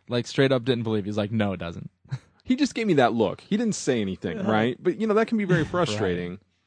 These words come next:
Speaker 2: Um, you know, I try and close out those games as quickly as I can, right? I, I'm not really interested in the
Speaker 1: <laughs>
Speaker 2: post-game talk. Um, but at any rate, you know, Standard's still a snore. It's still where I can get some winnings. I'm trying to get more into Standard.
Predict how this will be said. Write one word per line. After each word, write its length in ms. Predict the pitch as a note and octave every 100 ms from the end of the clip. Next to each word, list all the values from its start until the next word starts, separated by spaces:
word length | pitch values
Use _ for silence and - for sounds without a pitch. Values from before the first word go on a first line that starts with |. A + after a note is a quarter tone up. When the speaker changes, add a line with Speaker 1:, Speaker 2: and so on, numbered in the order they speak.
| _ _ _ -
Speaker 2:
Um, 520 | A2+ A2+ A2 G#2+ G2+ _ _ _ _ _ - - -
you 80 | F3+
know, 100 | A#2+
I 80 | A#2+
try 140 | E3+
and 100 | D3
close 180 | C3 A#2+
out 140 | A#2
those 140 | A2 F#2+
games 200 | G#2 F#2+
as 100 | -
quickly 360 | A2+ G2 G2
as 100 | F2
I 100 | F2
can, 360 | - F2+ E2 - -
right? 260 | G2+ G2+ -
I, 100 | A#2+ -
I'm 100 | A2
not 160 | A2+ F#2
really 220 | G2+ -
interested 420 | G#3 - G#3 F#2+
in 80 | F#2+
the 60 |
Speaker 1:
<laughs> 100 | -
Speaker 2:
post-game 380 | G2+ - G2 E2
talk. 400 | - D#2+ - - _ _ - - - - -
Um, 400 | A2 A2+ G#2 G2 _ _ _ _ _ _ _ D3
but 160 | E3+
at 100 | F#3
any 180 | G#3 D#3+
rate, 240 | A#2+ A2+
you 60 | D3
know, 100 | C3
Standard's 460 | - E3+ E3+ D#3 C3
still 280 | - D3+ D#3
a 40 |
snore. 500 | - A2+ G2+ G2+ G#2+ A#2
It's 140 | -
still 220 | - C#3
where 160 | C#3 C3
I 80 | A#2+
can 120 | A2+
get 100 | G#2+
some 200 | - A2+
winnings. 300 | G2+ F#2 F#2+ A#2
I'm 120 | A2
trying 360 | - C#3+ C#3
to 420 | - A#2 A2 G#2+ F#2+ G2+
get 180 | A2+ -
more 200 | A2+ A2
into 280 | A2 A2 A#2
Standard. 480 | - G2+ F#2 F#2